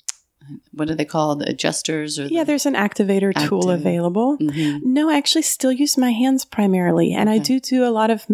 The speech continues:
Speaker 2: uh, what would be called manual or osseous adjusting.
Speaker 1: Mm-hmm.
Speaker 2: Um, I love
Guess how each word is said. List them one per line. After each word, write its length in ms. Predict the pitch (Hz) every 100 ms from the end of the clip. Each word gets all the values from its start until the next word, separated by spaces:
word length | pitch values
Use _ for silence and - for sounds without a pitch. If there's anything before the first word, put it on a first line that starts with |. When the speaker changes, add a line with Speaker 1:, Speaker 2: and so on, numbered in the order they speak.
| -
Speaker 2:
uh, 120 | 208
what 260 | 208 220 -
would 160 | 208
be 160 | 214 208
called 300 | - 196 196
manual 580 | 190 180 190 214 208 202
or 200 | 180 -
osseous 460 | 180 - 208 190 202
adjusting. 600 | - 175 - 233 262 269 -
Speaker 1:
Mm-hmm. 260 | 156 147 156 208
Speaker 2:
Um, 140 | 196
I 120 | 202 196
love 680 | 190 190 196 202 202 196